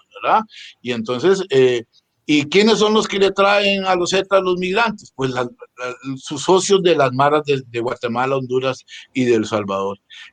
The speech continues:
Ese es un problema fundamental para un país que además, eh, necesita inversión extranjera, no hay confianza en la inversión extranjera. Joe Biden le dijo recientemente esta semana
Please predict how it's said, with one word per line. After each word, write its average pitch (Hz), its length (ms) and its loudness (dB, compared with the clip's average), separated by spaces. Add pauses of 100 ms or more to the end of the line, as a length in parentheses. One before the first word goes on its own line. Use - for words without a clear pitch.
(160)
Ese 208 480 4
es 196 160 0
un 208 160 -6
problema 185 540 4
fundamental 185 840 0
para 156 180 -2
un 143 180 -8
país 170 520 -2 (440)
que 202 440 2 (120)
además, 135 760 -2 (180)
eh, 120 340 -6
necesita 127 540 -6
inversión 147 320 -4
extranjera, 156 600 -2
no 143 160 2
hay 156 100 4
confianza 143 640 0
en 165 60 -4
la 151 60 -6
inversión 120 340 -10
extranjera. 123 580 -2 (320)
Joe 151 260 4
Biden 165 600 2
le 131 120 -2
dijo 156 360 2
recientemente 147 800 -6
esta - 180 -4
semana 151 560 0